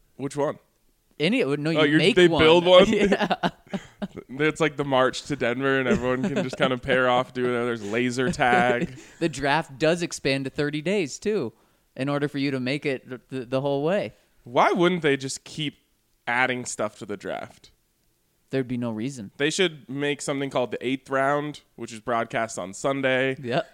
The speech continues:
Speaker 2: <laughs>
Speaker 1: And that's when, like, they, they go, like, live to all the players' houses who didn't get drafted,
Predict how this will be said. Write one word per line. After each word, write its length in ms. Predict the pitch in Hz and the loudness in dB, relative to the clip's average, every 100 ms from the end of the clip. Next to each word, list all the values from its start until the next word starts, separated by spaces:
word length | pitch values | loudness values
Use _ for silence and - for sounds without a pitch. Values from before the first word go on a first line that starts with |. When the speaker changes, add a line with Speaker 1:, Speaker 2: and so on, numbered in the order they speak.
| 190 | -10
Speaker 2:
<laughs> 100 | 131 | -4
Speaker 1:
And 540 | 127 110 107 107 107 | -2 -2 -2 -4 -8
that's 360 | 110 123 127 - | -4 -2 -2 -2
when, 220 | 135 127 | -6 -4
like, 280 | 117 104 - | -4 -6 -6
they, 320 | 127 120 117 | -6 -4 -4
they 200 | 104 120 | -6 -6
go, 140 | 123 143 | -2 -2
like, 160 | 113 | -2
live 440 | 95 107 107 131 131 | -6 -4 0 0 -2
to 80 | - | -6
all 240 | 117 123 | -4 -2
the 60 | 131 | -4
players' 340 | 131 117 120 | -6 -6 -6
houses 480 | 120 117 117 127 120 | -4 -4 -4 -8 -8
who 120 | 120 | -10
didn't 220 | 113 120 | -10 -10
get 140 | 120 113 | -10 -10
drafted, 600 | 113 113 110 120 117 | -6 -6 -6 -10 -10